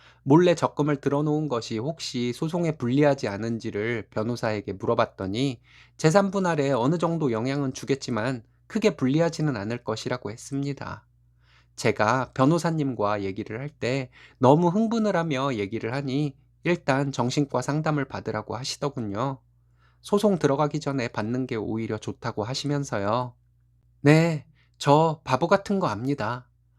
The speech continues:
아이도 없이 그런 인간 뭐가 좋다고 그 오랜 세월을 살았냐고 하시면 할 말 없어요.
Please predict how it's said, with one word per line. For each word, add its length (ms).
아이도 440
없이 500
그런 260
인간 420
뭐가 220
좋다고 440
그 120
오랜 340
세월을 380
살았냐고 600
하시면 600
할 140
말 180
없어요. 680